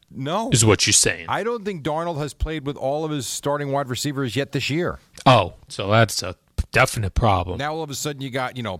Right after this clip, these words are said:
Speaker 1: Perriman making catches, you got Mims making catches. Like, they look like, they at least look like a representative football team. Are they
Speaker 2: Right.
Speaker 1: good? No.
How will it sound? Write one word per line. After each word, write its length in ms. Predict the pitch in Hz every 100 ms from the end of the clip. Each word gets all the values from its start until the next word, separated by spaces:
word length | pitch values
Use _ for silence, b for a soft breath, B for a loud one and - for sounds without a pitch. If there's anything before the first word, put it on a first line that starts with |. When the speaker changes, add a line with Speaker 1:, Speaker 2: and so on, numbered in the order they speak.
| -
Speaker 1:
Perriman 420 | - 143 151 147
making 340 | 143 131 139
catches, 500 | - 143 135 139 113
you 80 | 110
got 220 | 92 78
Mims 480 | 82 90 127 165 135
making 340 | 139 139 139 131
catches. 460 | 135 135 143 123
Like, 160 | 127 -
they 120 | 147
look 300 | 131 180 -
like, 280 | 185 160 - b b -
they 280 | 123 214 254
at 100 | 214
least 260 | 196 139
look 300 | 120 135 170
like 220 | 151 123
a 100 | 120
representative 720 | 104 120 143 139 120 127 104 -
football 400 | 147 - 87 80
team. 300 | - 82 - - -
Are 120 | 120
they 80 | 117
Speaker 2:
Right. 160 | 98
Speaker 1:
good? 320 | 165 196 202 -
No. 500 | 120 117 127 80 76